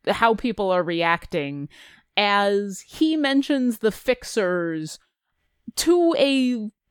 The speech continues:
varying degree, but mostly not reacting too much, you can see some of the, the houses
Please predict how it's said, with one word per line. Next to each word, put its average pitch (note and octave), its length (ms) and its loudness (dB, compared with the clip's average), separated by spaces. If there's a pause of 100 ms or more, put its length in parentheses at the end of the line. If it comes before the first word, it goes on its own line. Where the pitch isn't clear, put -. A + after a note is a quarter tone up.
(360)
varying C#4 760 6
degree, G#3+ 640 2
but G3 200 2
mostly A3 1200 4
not A4 340 4
reacting C4+ 400 4
too A#3 160 2
much, F3+ 240 4
you F#3+ 80 -4
can B3 160 2
see G4 240 0
some D#4 760 2 (240)
of G#3+ 240 2
the, G3 300 4
the F#3+ 80 2
houses E3+ 840 0